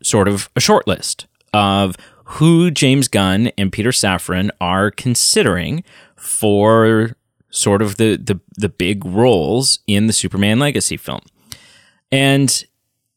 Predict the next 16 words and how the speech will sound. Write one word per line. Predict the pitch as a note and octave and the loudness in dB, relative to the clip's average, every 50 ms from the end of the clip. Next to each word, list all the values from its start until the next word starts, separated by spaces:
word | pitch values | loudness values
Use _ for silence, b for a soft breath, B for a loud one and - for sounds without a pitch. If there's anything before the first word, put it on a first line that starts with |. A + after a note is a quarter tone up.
| _ _ _ - - | _ _ _ -2 0
it | D#3+ F#3+ E3 | 2 2 2
has | - - - - C#4+ D4 D4+ C4 - | 0 -4 -2 0 2 2 2 0 -2
been | - - - A#3+ B3 G#3+ E3 C3 B2+ E3+ G#3+ B3 B3 G3+ F#3+ _ _ - B2+ | 0 0 2 2 4 4 4 2 2 0 -2 -4 -6 -8 -14 _ _ -12 -12
batted | B2 A2+ - D3 C3 C3+ C#3+ D#3 F3+ D#3+ | -8 -2 0 0 2 2 2 2 2 2
around. | F#3 F3 D#3+ B2 G#2 G2+ G2+ G#2+ | 2 2 2 2 2 2 2 0
Like, | A#2 F3 D#3 | 0 -2 0
Nicholas | F#3 G3+ G3+ - A#3+ B3 B3+ - - - - _ - | 0 -2 0 0 0 0 0 0 -2 -4 -6 _ -6
Holt's | - D#3+ E3+ E3 D3 - - C3+ | -2 0 2 2 2 0 -2 -2
name | C3+ C3 B2+ B2+ B2+ A#2+ | 0 2 2 2 2 0
has | A2 A#2+ A#2 A#2+ B2+ C3 A#2+ A#2 | -2 -2 0 0 0 0 0 0
been | B2 A#2+ A2+ A2+ A2+ | 0 0 2 2 2
sort | A2 - A2+ G#2+ G#2 | 0 0 2 2 2
of | G#2 G2 | 0 0
circling | - - - - A#2 G#2+ - A#2 G2+ G2+ G2+ G2 G2 G2 F#2 B B B B B B | -2 -2 0 0 0 -2 0 0 0 0 2 2 0 0 -2 B B B B B B
this | - F#2+ F#2+ A2 A2 F#2+ - | -8 -2 0 2 2 0 0
project | - - A2+ G#2 G2+ F#2 E2+ - G2 F#2 F2 E2 - - - | -4 -2 0 2 2 2 2 2 2 2 0 -2 -4 -12 -14